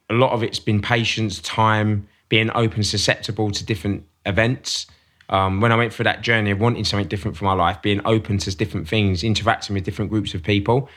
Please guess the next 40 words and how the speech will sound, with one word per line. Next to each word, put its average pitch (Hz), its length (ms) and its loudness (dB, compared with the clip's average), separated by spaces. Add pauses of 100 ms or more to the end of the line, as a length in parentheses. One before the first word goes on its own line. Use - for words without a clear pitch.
(120)
not 120 240 2
being 110 240 2
so 107 300 2
sort 98 240 -2
of, 98 100 -4
like, 98 240 0
blinkered 113 400 2
into 98 240 -2
one 101 220 2
thing 95 400 -2 (360)
and 101 160 0
putting - 220 0
myself 120 320 2
out 156 220 0
there 90 240 -4 (340)
and 107 120 0
opening 123 360 0
up 117 140 0
myself 120 320 2
to - 160 -4
new 123 260 2
experiences, 113 640 0
which - 240 -2
brought 143 240 2
these 104 340 -2 (220)
amazing 107 400 4
people 101 220 0
into 101 180 0
my 101 100 2
life 98 280 0
that - 120 -10
shaped 113 360 0
me, 98 180 -2
that 92 140 -6
gave 107 240 2
me 101 100 2
advice, 90 480 0 (240)
and 95 100 -2
being 113 140 4
more 117 160 6